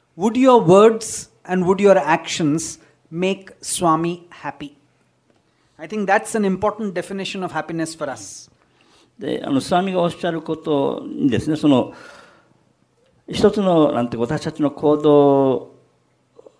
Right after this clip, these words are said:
Speaker 2: こう測定するリトマス試験っていうものがありまして、それは私たちのその言葉、私たちの行動、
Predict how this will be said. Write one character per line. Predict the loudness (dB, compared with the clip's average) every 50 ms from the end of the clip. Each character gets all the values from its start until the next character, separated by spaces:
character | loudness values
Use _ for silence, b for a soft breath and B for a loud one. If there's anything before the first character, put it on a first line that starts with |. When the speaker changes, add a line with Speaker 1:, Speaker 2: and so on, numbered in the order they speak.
| _ _ _
Speaker 2:
こ | 0 2 4 4 2 0 -2 -4
う |
測 | -4 -4 -4 -6 -4
定 | -2 -2 -2
す | 0 -2
る | -2 -2
リ | -2 -2 -4
ト | -2 0
マ | 0 0 -2
ス | -2 -6 -10
試 | -10 -6
験 | -4 -2 0 0 0 0 -2
っ |
て | -4 -4 -4
い | -2
う |
も | 0 0
の | 0 0
が | 0 0
あ | 0
り | -2
ま | -4 -6
し | -6
て、 | -6 -8
そ | -6 -4 -2
れ | 2 4
は | 4 4 4 4
私 | 2 0 -2 0 -2 -4 -4 -4
た | -6 -8
ち | -6 -6 -6
の | -6 -6
そ | -4 -2 0
の | 2 2 2 2 0 0 -2 -4 -6 -10 -8 -6
言 | -6 -4 -4 -4 -2 2
葉、 | 2 2 2 0 -2 -6
私 | -8 -8 -6 -6 -6 -4
た | -4 -6 -6
ち | -4 0
の | 0 0 0
行 | 0 -4 -8 -4 0 0 0 2
動、 | 2 4 4 2 2 -2 -6